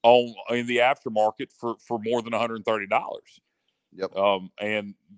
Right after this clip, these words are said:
Speaker 2: Probably
Speaker 1: they
Speaker 2: go
Speaker 1: are.
Speaker 2: for three, five, three, four,
Speaker 1: And, and they
Speaker 2: five hundred a piece.
Speaker 1: probably are right now anyway. But it doesn't bother me one bit, and I wish App was in the conference instead of Charlotte, to be quite honest with you. I,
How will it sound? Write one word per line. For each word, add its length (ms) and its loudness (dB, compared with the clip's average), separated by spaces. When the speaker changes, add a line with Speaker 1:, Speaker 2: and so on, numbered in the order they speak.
Speaker 2:
Probably 180 8
Speaker 1:
they 60 6
Speaker 2:
go 60 10
Speaker 1:
are. 60 6
Speaker 2:
for 140 2
three, 240 2
five, 440 4
three, 220 0
four, 220 0
Speaker 1:
And, 80 0
and 0 -
they 40 8
Speaker 2:
five 120 8
hundred 80 2
a 240 6
piece. 0 -
Speaker 1:
probably 240 -2
are 200 6
right 160 2
now 340 -4
anyway. 240 -4
But 260 2
it 120 8
doesn't 320 6
bother 260 6
me 160 -2
one 240 -2
bit, 320 2
and 160 -6
I 140 2
wish 240 0
App 200 4
was 140 -8
in 100 -8
the 60 -16
conference 400 -2
instead 260 -6
of 60 -20
Charlotte, 460 -2
to 80 -20
be 80 -10
quite 240 -4
honest 260 -12
with 160 -18
you. 180 -18
I, 200 6